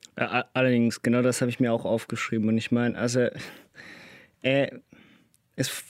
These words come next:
Reservoir Dogs zeigt uns die Richtung an,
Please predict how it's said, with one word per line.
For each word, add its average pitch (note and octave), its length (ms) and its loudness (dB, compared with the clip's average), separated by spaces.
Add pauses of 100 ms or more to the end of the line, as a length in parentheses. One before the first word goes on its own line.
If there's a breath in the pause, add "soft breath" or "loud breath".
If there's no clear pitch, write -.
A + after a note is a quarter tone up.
(400)
Reservoir D3+ 540 4
Dogs C3 420 2 (120)
zeigt C3+ 360 2
uns B2 500 2 (760)
die A#2+ 180 2
Richtung B2+ 360 4
an, A#2+ 400 4